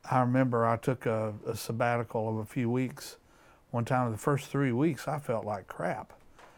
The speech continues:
you know, because that, all of that adrenaline-based, you know, and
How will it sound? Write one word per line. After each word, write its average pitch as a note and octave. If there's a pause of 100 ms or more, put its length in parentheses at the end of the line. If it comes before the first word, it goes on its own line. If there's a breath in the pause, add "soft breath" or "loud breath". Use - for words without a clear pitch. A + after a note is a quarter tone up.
(160 soft breath)
you C#3+
know, A#2
because A#2+
that, C#3 (240)
all D3
of C3
that B2+ (400 soft breath)
adrenaline-based, B2+
you C3
know, A#2
and A2